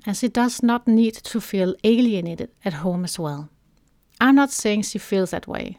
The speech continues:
This is general advice for everyone, as many of us tend to point fingers at our children for not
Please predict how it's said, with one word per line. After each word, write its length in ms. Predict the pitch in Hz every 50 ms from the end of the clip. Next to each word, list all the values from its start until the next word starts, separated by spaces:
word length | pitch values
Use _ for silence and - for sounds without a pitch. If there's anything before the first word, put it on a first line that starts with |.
| _ -
This 240 | 214 226 220 - 247
is 380 | 240 233 - - - - - - _ -
general 320 | - 220 233 240 226 208 -
advice 520 | 170 - 175 165 156 156 - 165 160 -
for 140 | - - - -
everyone, 720 | - 214 196 196 202 185 175 - - - - - - 233 - _ -
as 180 | 202 - -
many 240 | 240 233 233 262 285
of 120 | 269 -
us 160 | 190 190 190 -
tend 260 | - - 208 190 190 -
to 80 | - 196
point 320 | - - 190 185 240 -
fingers 440 | - - 175 180 180 180 180 - - -
at 120 | 190 175
our 140 | 165 156 -
children 480 | - - - - 170 175 190 202 214
for 300 | 208 - - - 233 233
not 320 | 233 226 220 208 208 -